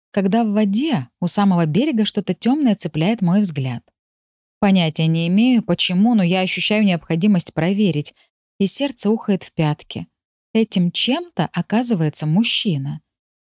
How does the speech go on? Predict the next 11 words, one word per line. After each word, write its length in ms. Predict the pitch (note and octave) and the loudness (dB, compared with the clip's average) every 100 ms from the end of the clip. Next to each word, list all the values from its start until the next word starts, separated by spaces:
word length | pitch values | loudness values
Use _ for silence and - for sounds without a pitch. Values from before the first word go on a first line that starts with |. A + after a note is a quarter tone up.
| _ - | _ 0
Даже 240 | F#3 F#3+ | 0 2
не 120 | F#3 | 2
успеваю 440 | F#3 - F3+ F#3 F3+ | 0 0 0 2 2
задуматься, 640 | F3+ F3+ A3 G3+ - F3 - - | 0 2 2 2 0 -4 -6 -4
может 320 | G3 B3 B3 | 0 0 0
ли 80 | G3 | 0
он 160 | F#3+ F3 | 2 4
быть 140 | F3+ | 2
все 160 | - F3 | 0 0
еще 280 | E3 - E3 | 0 0 -2
жив, 420 | D3 A3 D4+ | 0 -2 -4